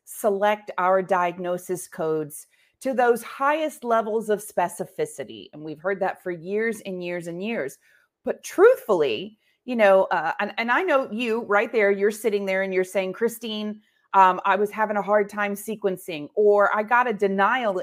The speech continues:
in the mail for, uh, a covered, this is not a covered service as reported," or how about the best one?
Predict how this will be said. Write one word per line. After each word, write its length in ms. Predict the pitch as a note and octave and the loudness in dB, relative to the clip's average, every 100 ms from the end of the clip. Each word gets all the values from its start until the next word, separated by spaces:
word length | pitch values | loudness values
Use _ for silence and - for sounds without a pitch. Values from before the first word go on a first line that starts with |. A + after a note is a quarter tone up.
| - | -6
in 120 | F#3+ | -6
the 60 | F#3 | -4
mail 500 | F#3 F3+ F3 F3 - | -2 0 0 0 -6
for, 520 | - G3 F#3 F3+ F3 - _ _ - | 0 4 6 6 2 -2 _ _ -4
uh, 200 | F3+ E3+ - | 0 0 -2
a 60 | |
covered, 560 | - A3 G#3+ G#3+ G#3+ F#3+ | -6 -2 0 -2 -6 -4
this 180 | G#3+ G#3+ | -6 -6
is 100 | G3+ | -4
not 180 | G#3+ A3 | 0 0
a 40 | |
covered 400 | G#3 A3 G3 F#3+ | 0 0 0 -2
service 580 | - A#3 C4 D#3+ C#3 - | -4 -4 -2 -2 -4 -4
as 180 | F3 F3 | -6 -4
reported," 600 | F3+ F3 G#3+ G#3 D#3+ D3 _ _ _ | -4 -2 0 0 0 -6 _ _ _
or 480 | C#4 C#4+ A#3 G#3+ A3+ _ _ | 6 6 6 2 -2 _ _
how 160 | - A#3 | -8 4
about 220 | A#3 A3 | 4 4
the 60 | G3 | 0
best 400 | F#3+ F#3+ F#3+ G#3 | 4 4 2 0
one? 360 | F3 D3+ B2 | 2 0 -4